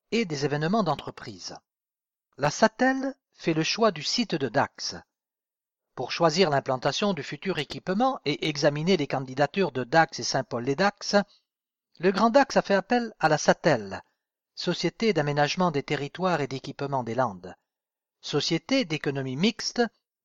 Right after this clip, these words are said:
dont l'actionnaire majoritaire est le Conseil départemental des Landes.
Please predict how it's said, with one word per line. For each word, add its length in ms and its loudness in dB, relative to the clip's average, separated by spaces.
dont 120 0
l'actionnaire 520 2
majoritaire 640 0
est 60 0
le 100 -2
Conseil 400 0
départemental 760 0
des 80 0
Landes. 420 -8